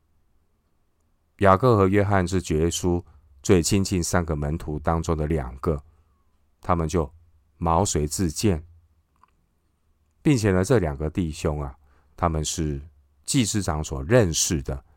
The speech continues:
约翰福音十八章十五节。也因此他们认为自己是有资格坐在主两旁的座位。这两个门徒，他们所追求的只是在地上国度的荣耀和地位。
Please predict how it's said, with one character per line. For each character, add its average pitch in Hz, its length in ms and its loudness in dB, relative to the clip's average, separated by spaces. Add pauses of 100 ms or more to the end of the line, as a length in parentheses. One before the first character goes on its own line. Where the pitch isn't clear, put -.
(140)
约 92 120 0
翰 95 100 4
福 82 140 -2
音 78 80 0
十 - 140 -4
八 80 160 -2
章 80 180 -2
十 - 140 -6
五 71 100 -6
节。 69 300 -8 (1040)
也 98 100 4
因 127 160 4
此 98 160 -2
他 82 140 -2
们 78 100 -2
认 87 220 2
为 73 140 -4
自 95 120 -4
己 80 160 -4
是 78 180 -6
有 73 220 -2
资 135 360 2
格 76 520 -2 (520)
坐 107 160 4
在 90 180 4
主 80 360 -2 (200)
两 69 360 -2
旁 67 280 -8
的 73 140 -6
座 87 320 -2 (140)
位。 65 220 -6 (1800)
这 107 200 0
两 69 180 -2
个 73 140 -2
门 73 240 -2
徒， 73 440 -2 (760)
他 90 100 2
们 90 160 4
所 92 180 4
追 123 200 4
求 107 140 0
的 98 120 2
只 82 180 -4
是 92 220 -2
在 85 280 0
地 135 220 0
上 101 240 2
国 85 220 0
度 101 140 0
的 80 100 0
荣 76 300 -2
耀 107 160 0
和 76 160 -4
地 101 280 2
位。 76 320 2